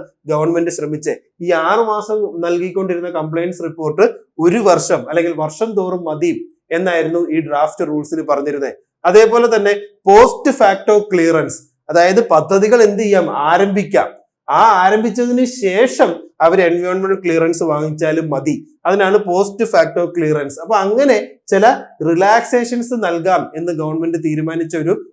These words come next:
റൂൾ ആയിരുന്നു രണ്ടായിരത്തി ഇരുപതില് വരാനായിട്ട് ആ-, പോയത്. പിന്നെ അതേപോലെ തന്നെ, ആ, പോസ്റ്റ് ക-, ക്ലിയറൻസ് കംപ്ലയൻസ്. അപ്പൊ ഇതിൽ പ്രധാനമായ ഒരു വ്യത്യാസം ഈ പ-, ഗവൺമെന്റ് കൊണ്ടുവരാൻ,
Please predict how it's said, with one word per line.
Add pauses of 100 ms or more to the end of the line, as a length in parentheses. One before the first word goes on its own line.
(100)
റൂൾ
ആയിരുന്നു
രണ്ടായിരത്തി
ഇരുപതില് (100)
വരാനായിട്ട്
ആ-,
പോയത്.
പിന്നെ
അതേപോലെ
തന്നെ, (300)
ആ,
പോസ്റ്റ് (320)
ക-,
ക്ലിയറൻസ്
കംപ്ലയൻസ്. (300)
അപ്പൊ
ഇതിൽ
പ്രധാനമായ
ഒരു
വ്യത്യാസം
ഈ
പ-,
ഗവൺമെന്റ്
കൊണ്ടുവരാൻ,